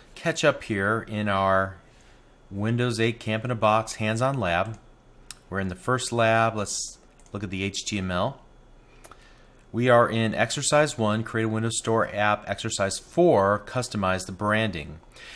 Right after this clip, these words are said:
And so what it asks us to do is, first of all, go to our start page and get rid of this ugly, uh, default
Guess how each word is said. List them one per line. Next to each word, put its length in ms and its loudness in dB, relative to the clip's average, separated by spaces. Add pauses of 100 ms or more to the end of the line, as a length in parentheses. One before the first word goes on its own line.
(120)
And 100 2
so 120 6
what 80 6
it 80 6
asks 340 6
us 240 4
to 80 -2
do 300 4
is, 120 0
first 500 2
of 100 -2
all, 440 2
go 200 2
to 320 -4
our 320 4
start 1000 -4
page 640 -8
and 240 -4
get 220 -4
rid 300 0
of 100 -2
this 320 -4
ugly, 560 2 (580)
uh, 460 4 (180)
default 920 2